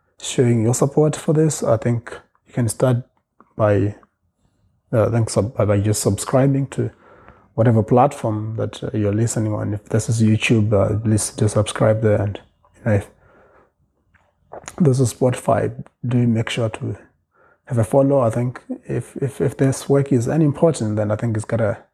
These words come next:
get out there. And the way we can get it to get out there is, is through sharing it and through subscribing. That's part of the support, I guess. Yeah, and,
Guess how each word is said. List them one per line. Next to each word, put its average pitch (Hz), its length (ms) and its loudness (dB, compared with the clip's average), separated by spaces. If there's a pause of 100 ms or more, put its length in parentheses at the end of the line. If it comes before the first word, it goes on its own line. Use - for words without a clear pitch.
(220)
get 117 140 2
out 139 180 2
there. 104 160 0
And 104 200 -4
the - 120 -8
way 113 320 2 (600)
we 113 80 0
can 117 180 2 (120)
get 127 120 4
it 127 140 4
to 135 100 0
get 117 180 4
out 117 180 4
there 117 200 2
is, 113 380 -4 (260)
is 113 140 0
through 117 480 2 (400)
sharing 131 480 0
it 151 200 -6
and 113 280 -8 (520)
through 120 460 2 (1000)
subscribing. 156 1000 0
That's 123 140 -2
part 127 160 -2
of 117 100 0
the 123 100 0
support, 113 400 -2
I 107 80 0
guess. - 280 -6 (2250)
Yeah, 120 220 4
and, 117 220 -4